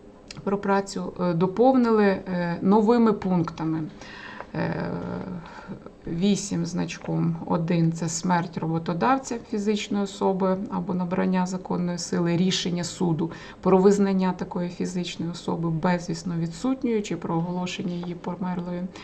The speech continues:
Вісім значком два — е, смерть працівника, визнання його судом безвісно відсутнім або оголошення померлим.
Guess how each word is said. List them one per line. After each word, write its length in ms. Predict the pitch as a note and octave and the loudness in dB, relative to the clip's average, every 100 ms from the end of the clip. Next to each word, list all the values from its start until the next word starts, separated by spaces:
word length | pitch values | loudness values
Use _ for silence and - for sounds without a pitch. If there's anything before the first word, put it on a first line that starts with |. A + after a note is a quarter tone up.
| - - - G#3 | -16 -14 -12 -4
Вісім 380 | F#3+ G3 G3 F3 | 0 0 0 -2
значком 560 | F3 E3+ - - E3+ D#3+ | -2 -4 -4 -4 -2 -2
два — 420 | D#3+ E3+ F#3 B3+ D#4 G#3+ | 2 2 4 2 -2 -2
е, 160 | G3+ | -2
смерть 380 | G3 G3+ G3+ G3 | 0 2 2 2
працівника, 680 | F#3+ F#3+ G3 F#3+ F#3 F#3 F#3 | -2 -2 0 2 2 2 0
визнання 440 | F3 F3+ F3+ F3+ | 0 -2 0 0
його 180 | E3+ F3 | 0 -2
судом 460 | - F3+ E3+ E3+ E3 | -2 0 2 4 4
безвісно 540 | F3 E3+ E3 - E3+ | 2 2 -4 -2 -2
відсутнім 560 | E3 - D#3 D3+ E3 D#3+ | -2 0 0 2 0 2
або 380 | F3+ E3+ F3 F3+ | 0 0 0 0
оголошення 680 | E3 F3 F3 E3+ - F3+ F3+ | 0 0 0 -2 -2 -4 -4
померлим. 500 | G3+ G3+ G#3 A3 A#3 | -4 -4 -2 -4 -6